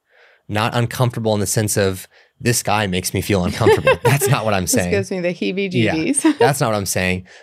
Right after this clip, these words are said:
Speaker 1: But the one that you're excited about and you're like, "This is a, this is a little out of my budget, and this is a little uncomfortable for me to, to make this big of a leap." Do that one,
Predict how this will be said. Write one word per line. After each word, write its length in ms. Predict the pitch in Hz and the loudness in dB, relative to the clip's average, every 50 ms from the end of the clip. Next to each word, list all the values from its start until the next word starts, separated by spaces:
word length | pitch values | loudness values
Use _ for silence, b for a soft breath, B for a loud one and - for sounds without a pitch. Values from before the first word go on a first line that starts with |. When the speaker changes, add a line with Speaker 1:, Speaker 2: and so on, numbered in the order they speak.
| B B | B B
Speaker 1:
But 160 | - 113 92 | -4 -2 -2
the 80 | - 110 | -2 -4
one 300 | 101 107 120 135 143 131 | -2 0 0 2 2 2
that 180 | 120 107 78 92 | 0 -2 -4 -2
you're 200 | 104 120 117 101 | -2 0 0 0
excited 600 | 92 - - - - 98 95 101 113 135 139 156 | -2 -2 -2 -2 0 0 0 0 0 0 0 0
about 400 | 143 151 151 160 165 180 185 180 _ _ _ _ - | 0 0 2 2 0 -2 -4 -8 _ _ _ _ -2
and 240 | 113 107 104 101 101 | 0 0 2 0 0
you're 80 | 104 | 0
like, 220 | 98 95 - - _ _ - | 0 0 -2 -6 _ _ -6
"This 260 | - 113 123 120 - | -2 0 0 0 0
is 120 | 151 139 | 0 0
a, 180 | 127 101 95 90 - | 0 0 0 -2 -4
this 220 | 92 110 127 - 147 | -4 -2 -2 0 0
is 100 | 123 107 | 0 0
a 80 | 98 | 0
little 340 | 92 90 98 120 160 170 165 | -2 -2 -2 -2 0 0 0
out 140 | 147 143 143 | 0 0 -2
of 60 | 139 | -2
my 120 | 139 135 120 | -2 -4 -2
budget, 440 | 107 110 95 90 - 87 - - _ _ _ - | 0 -2 -2 -2 -4 -8 -12 -14 _ _ _ -2
and 280 | 104 101 101 98 95 | 0 2 2 2 0
this 160 | 104 107 - | 0 0 0
is 140 | 117 104 98 | 0 0 2
a 80 | 101 95 | 0 0
little 560 | 95 92 104 113 135 165 165 170 160 151 139 | 0 -2 -4 -2 -2 0 0 0 0 0 0
uncomfortable 560 | 135 127 120 - - 131 123 - - 113 104 | -2 -4 -6 -4 -2 0 0 0 0 -2 -2
for 160 | 98 - - | -2 0 0
me 160 | 104 98 95 90 | 0 2 2 0
to, 360 | 90 - 107 95 90 87 80 | 0 0 0 0 0 -2 -4
to 160 | - - - | -6 -4 -2
make 300 | 101 101 104 110 117 - | 0 2 2 2 2 0
this 160 | - 117 110 - | 0 -2 -2 0
big 180 | - 107 98 | 0 0 0
of 80 | 98 90 | 0 2
a 20 | |
leap." 320 | 90 92 92 87 - - _ b b b b b b b 78 - | 2 0 0 -2 -4 -10 _ b b b b b b b -18 -10
Do 240 | - 117 117 127 127 | -4 -2 0 0 0
that 240 | 98 90 92 - - | 0 -2 -2 -4 -8
one, 160 | - - | -18 -20